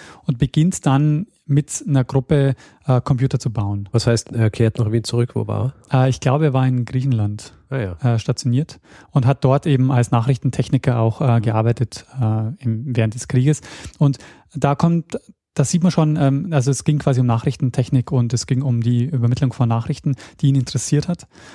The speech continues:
Speaker 1: Und, ähm, daher auch die Idee, einen Rechner zu bauen, den man quasi so als Informationsverarbeitungsmaschine verstanden hat.
Speaker 2: Mhm.
Speaker 1: Das Spannende jetzt daran ist, dass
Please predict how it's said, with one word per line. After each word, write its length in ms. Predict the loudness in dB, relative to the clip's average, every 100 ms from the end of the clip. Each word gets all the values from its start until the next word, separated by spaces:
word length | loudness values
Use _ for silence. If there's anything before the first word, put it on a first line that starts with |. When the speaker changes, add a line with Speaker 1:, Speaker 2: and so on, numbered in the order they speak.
| -20
Speaker 1:
Und, 240 | -2 -2 2
ähm, 640 | 2 4 2 2 -2 -8
daher 400 | -2 2 2 2
auch 220 | 2 0 -2
die 320 | -6 -2 0
Idee, 380 | 0 2 2 0
einen 220 | -2 0
Rechner 300 | -2 2 0
zu 120 | 0
bauen, 420 | 0 0 2 0 0
den 120 | 0
man 120 | 0
quasi 300 | 0 0 0
so 140 | -2 -4
als 200 | -6 -4
Informationsverarbeitungsmaschine 1300 | -4 0 0 2 0 0 0 0 0 0 0 2 0
verstanden 420 | 0 -4 -4 -4
hat. 160 | -8 -6
Speaker 2:
Mhm. 240 | -6 -6 -10 _ -4
Speaker 1:
Das 240 | -4 -4 _ -18
Spannende 420 | -2 0 4 2
jetzt 300 | 2 -2 0
daran 300 | 0 2 0
ist, 260 | -2 -4 -18 -20 -20 -20 -20 _ _ 0
dass 540 | 2 2 0 -8 -12